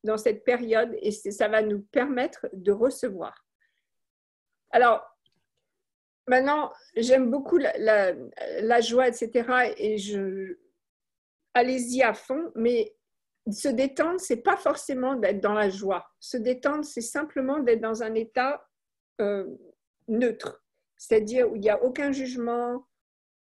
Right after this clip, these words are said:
on n'est pas inquiet parce qu'on, on a confiance, on sait que ça va se passer, on sait que ça va aller, ça, ça va arriver au bon moment. Si on a envie de se reposer, on peut se reposer, et cetera. Donc, c'est vraiment d'avoir confiance.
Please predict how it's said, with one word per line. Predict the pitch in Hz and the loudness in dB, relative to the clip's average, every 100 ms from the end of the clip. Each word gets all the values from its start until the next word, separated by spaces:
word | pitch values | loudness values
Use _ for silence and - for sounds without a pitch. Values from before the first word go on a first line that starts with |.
| _ _ | _ _
on | 233 226 | 0 4
n'est | 214 | 4
pas | 214 294 | 6 2
inquiet | 294 285 - 247 247 | 2 -2 2 4 4
parce | 214 - | 0 -6
qu'on, | 208 - | -12 -6
on | 214 | -4
a | 208 | -4
confiance, | - 285 269 277 254 247 240 233 - | -4 -8 -4 -4 -2 -2 -4 -6 -12
on | 214 | -12
sait | 208 - 262 | -6 -2 -2
que | |
ça | - 247 | 0 -2
va | 247 | -2
se | - | -4
passer, | 254 240 - 233 | -4 -4 -4 -6
on | 214 | -6
sait | - 247 | -8 -8
que | |
ça | - 226 | -2 0
va | 226 | 2
aller, | 226 226 | 0 0
ça, | - 196 202 208 | -4 -4 -4 -4
ça | - | -2
va | 220 | 0
arriver | 220 226 220 | 0 2 4
au | 214 | 4
bon | 190 240 277 | 4 2 2
moment. | 254 254 240 233 233 240 _ _ _ _ _ _ _ _ _ _ _ - | 0 -2 -2 -2 -6 -10 _ _ _ _ _ _ _ _ _ _ _ -18
Si | - - 226 220 | -12 -4 -4 -2
on | 220 | 0
a | 214 | 0
envie | 214 220 | 0 -2
de | 208 | -6
se | - | -2
reposer, | 214 - 262 247 233 247 | -2 -2 -2 -2 -2 -2
on | 226 | 0
peut | 214 | 0
se | 214 | 0
reposer, | 214 - 247 233 220 | -4 0 2 4 2
et | |
cetera. | 220 208 214 160 | 2 0 0 -2
Donc, | 196 208 | -2 -4
c'est | - 220 | -2 -2
vraiment | 208 247 254 277 330 _ _ _ _ - | 0 0 0 -2 -4 _ _ _ _ -4
d'avoir | 196 226 233 233 226 - | 4 4 6 4 2 -6
confiance. | - 214 - - - - - _ | -6 -6 -6 -12 -12 -20 -20 _